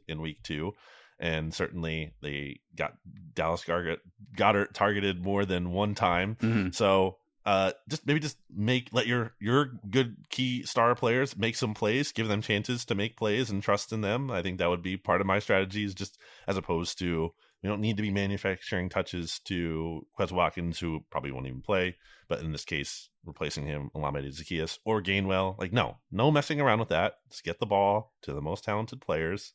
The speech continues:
Speaker 1: and then I think things will kind of figure themselves out a little bit.
Speaker 2: Spoiler, A J Brown's gonna get some early targets. <laughs> They're gonna, spoiler, they're gonna get him involved early. Uh,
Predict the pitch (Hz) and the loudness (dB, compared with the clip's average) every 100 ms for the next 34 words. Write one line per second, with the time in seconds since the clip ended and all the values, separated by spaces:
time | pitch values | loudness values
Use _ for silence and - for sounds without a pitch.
0 | _ 80 80 82 80 80 - 90 87 - | _ -6 -2 -2 -2 -4 -4 -4 -4 -4
1 | 85 82 80 80 - 85 82 78 71 78 | -4 -2 -2 -2 -4 -6 -6 -8 -6 -6
2 | 82 76 73 67 64 62 - - - - | -2 -2 -2 -4 -6 -10 -12 -10 -6 -2
3 | 185 175 151 123 117 - 139 147 139 123 | 6 10 10 10 8 6 6 8 8 8
4 | 123 120 123 104 107 - 107 104 104 92 | 6 6 4 4 2 2 2 4 4 4
5 | 107 95 95 - - _ _ _ - - | 4 4 2 -4 -10 _ _ _ -4 -2
6 | - - - - - 165 135 143 135 143 | -4 -6 2 2 4 4 4 4 2 0
7 | - 165 151 135 - - - - 180 196 | 2 6 6 6 4 0 -10 2 10 12
8 | 190 160 160 160 156 151 147 139 143 135 | 12 12 12 12 12 12 12 12 12 12
9 | 123 131 110 92 - - - - 117 113 | 12 12 10 6 -2 -14 -14 -4 6 10
10 | 110 110 104 | 12 12 10